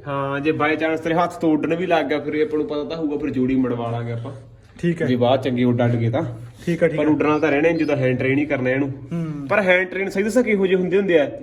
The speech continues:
Speaker 2: ਹਾਂ।
Speaker 1: ਜਿਹੜੇ ਜਮਾਂ ਮੱਠੇ ਹੋਣ, ਜਮਾਂ ਠੰਡੇ ਕਬੂਤਰਾਂ ਦੇ ਬੱਚੇ, ਉਹ ਹੈਂਡ ਟ੍ਰੇਨ ਹੁੰਦੇ ਹੁੰਦੇ ਆ।
Speaker 2: ਅੱਛਾ।
Speaker 1: ਆਪਣਾ ਮੁਸ਼ਕਿਲ ਹੀ ਹੋਵੇ।
Speaker 2: ਇਹ?
Speaker 1: ਹਾਂ, ਪਰ ਹੋ ਸਕਦਾ ਹੈ, ਕਿਉਂ ਹੈਂਡ ਟ੍ਰੇਨਿੰਗ 'ਚ ਵੀ ਭੁੱਖਾ ਰੱਖਣਾ ਪੈਂਦਾ, ਸਿੱਧੀ ਜੀ ਗੱਲ ਹੈ।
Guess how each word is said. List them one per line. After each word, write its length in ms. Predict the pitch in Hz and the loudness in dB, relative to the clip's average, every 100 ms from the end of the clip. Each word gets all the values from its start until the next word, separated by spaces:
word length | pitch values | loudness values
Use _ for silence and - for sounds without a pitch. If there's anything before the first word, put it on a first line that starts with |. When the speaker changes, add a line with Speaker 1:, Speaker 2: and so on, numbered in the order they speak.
| 160 | -6
Speaker 2:
ਹਾਂ। 180 | 165 | -4
Speaker 1:
ਜਿਹੜੇ 180 | 165 214 | -4 -4
ਜਮਾਂ 320 | 160 165 226 | 0 2 2
ਮੱਠੇ 420 | 190 147 - 143 151 | 0 -2 -2 -2 0
ਹੋਣ, 320 | 139 104 - - - - - | 0 -4 -10 -16 -20 -20 -10
ਜਮਾਂ 260 | 123 202 214 | -6 -2 -4
ਠੰਡੇ 320 | - 160 180 | -2 0 2
ਕਬੂਤਰਾਂ 380 | 147 147 156 143 | 0 0 2 2
ਦੇ 200 | 107 107 | 0 -2
ਬੱਚੇ, 240 | 131 123 156 | -4 -2 -2
ਉਹ 140 | 175 | 0
ਹੈਂਡ 200 | 147 131 | 0 0
ਟ੍ਰੇਨ 200 | 120 127 | -2 -2
ਹੁੰਦੇ 180 | 113 101 | -4 -6
ਹੁੰਦੇ 220 | 110 104 | -10 -6
ਆ। 40 | 180 | -2
Speaker 2:
ਅੱਛਾ। 500 | 170 180 156 - - | 0 2 0 -2 -8
Speaker 1:
ਆਪਣਾ 280 | 175 175 196 | -6 -4 -4
ਮੁਸ਼ਕਿਲ 400 | 196 175 180 214 | -4 -6 -4 -2
ਹੀ 60 | 214 | 0
ਹੋਵੇ। 260 | 143 98 - - - - - - - | 0 -4 -10 -16 -20 -20 -20 -20 -4
Speaker 2:
ਇਹ? 220 | 175 208 208 | 4 6 6
Speaker 1:
ਹਾਂ, 320 | 143 123 110 123 | 0 -2 -2 -2
ਪਰ 180 | 185 | -2
ਹੋ 240 | 196 180 220 | 0 2 4
ਸਕਦਾ 380 | 202 226 220 220 | 4 2 0 -2
ਹੈ, 180 | 202 - - - - | -2 -6 -16 -10 2
ਕਿਉਂ 260 | 247 254 | 6 6
ਹੈਂਡ 240 | 233 220 214 | 4 -2 -2
ਟ੍ਰੇਨਿੰਗ 360 | 226 226 214 | -2 -2 -4
'ਚ 40 | 220 | -4
ਵੀ 100 | 226 | -4
ਭੁੱਖਾ 320 | 220 - 165 | -6 0 0
ਰੱਖਣਾ 260 | 156 143 | 0 -2
ਪੈਂਦਾ, 220 | 123 117 107 | -2 -2 -4
ਸਿੱਧੀ 280 | 131 143 | 0 2
ਜੀ 140 | 139 202 | 4 2
ਗੱਲ 200 | 98 | -2
ਹੈ। 60 | - | -8